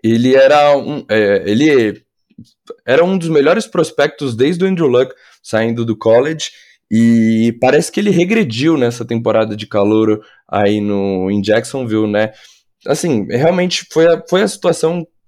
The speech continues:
com, a, a pior situação possível, né? Urban Meyer como head coach, a linha ofensiva, os recebedores,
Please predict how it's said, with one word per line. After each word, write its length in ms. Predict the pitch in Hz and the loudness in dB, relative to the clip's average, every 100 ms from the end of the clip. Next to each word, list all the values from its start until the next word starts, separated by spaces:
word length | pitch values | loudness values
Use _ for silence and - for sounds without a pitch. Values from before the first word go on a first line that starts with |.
| _ | _
com, 260 | - 156 147 | -4 -4 -2
a, 80 | 120 | -4
a 220 | 123 135 | -4 -2
pior 240 | 113 147 190 | 0 0 0
situação 420 | - 147 - 151 | -4 -6 -4 -8
possível, 500 | 170 - 110 95 92 | -8 -6 -6 -4 0
né? 160 | 104 120 | 2 2
Urban 300 | 147 156 113 | 2 -2 0
Meyer 300 | 123 123 - | 0 0 -2
como 200 | 120 104 | -6 -4
head 200 | 107 - | -4 -6
coach, 460 | - 117 120 117 - - - | -2 0 0 -4 -14 -20 -10
a 60 | 101 | -2
linha 160 | 127 | 0
ofensiva, 680 | 139 135 110 - 117 120 107 | 0 -4 -8 -4 0 0 2
os 120 | 104 110 | -2 -2
recebedores, 680 | 113 127 113 104 113 120 | -6 -4 -4 -2 -2 -2